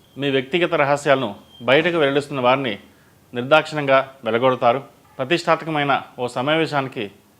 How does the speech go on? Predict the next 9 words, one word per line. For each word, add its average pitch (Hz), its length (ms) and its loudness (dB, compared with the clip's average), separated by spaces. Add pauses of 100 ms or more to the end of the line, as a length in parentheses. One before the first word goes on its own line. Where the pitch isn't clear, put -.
మీకు 127 380 -6 (100)
ఆహ్వానం 127 440 0
అందుతుంది. 127 540 -6 (520)
సన్మానాలు, 143 580 0 (120)
సత్కారాలు 131 560 0
జరుగుతాయి. 123 440 -2 (360)
దీర్ఘకాలికంగా 147 960 2 (140)
పెండింగ్లో 147 360 0
ఉన్న 135 260 0